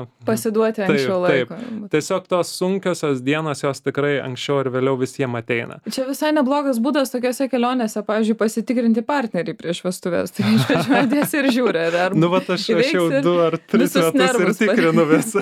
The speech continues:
Speaker 1: <laughs> Matot.
Speaker 2: <laughs> Jo, tai aš, aš manau, kad taip, tikrai yra, tikrai yra geras būdas, nes tu pamatai tuos žmones,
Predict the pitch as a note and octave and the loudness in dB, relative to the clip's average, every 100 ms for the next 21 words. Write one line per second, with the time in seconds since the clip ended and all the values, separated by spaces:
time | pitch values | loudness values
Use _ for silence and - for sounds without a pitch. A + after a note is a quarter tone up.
0 | - B3 C#4 C4+ C#4 B3 F4 D4+ - B3+ | 0 0 0 0 0 0 2 0 -2 -4
1 | - - D#4+ E4+ D4 F#3+ E3+ E3+ E3+ F#3 | -4 -4 -6 -4 -8 -6 -2 -2 0 -2
2 | B2 - G3 F#3 - - - G#2+ F#3+ - | -2 0 0 0 -6 -10 -12 -4 -4 -4
3 | - - F#3+ A3 A3+ A3+ A3 A3 G3+ - | -10 -6 -4 -2 0 -2 -2 0 -2 -2
4 | E3 F#3 F#3+ F3 F3 D#3+ D3+ E3 F3+ D3+ | -4 -2 0 0 0 -2 -4 -2 0 0
5 | D3 D3+ D3+ C#3+ C#3+ D#3+ D#3 - C#3 - | -2 -2 -2 -4 -2 0 0 -2 -6 -4
6 | C#3+ D3 C#3+ C#3+ E3 D#3 D3 C3 C#3+ D3 | -4 -2 -2 0 0 0 -2 -2 -2 -2
7 | D3 C#3 | -2 -4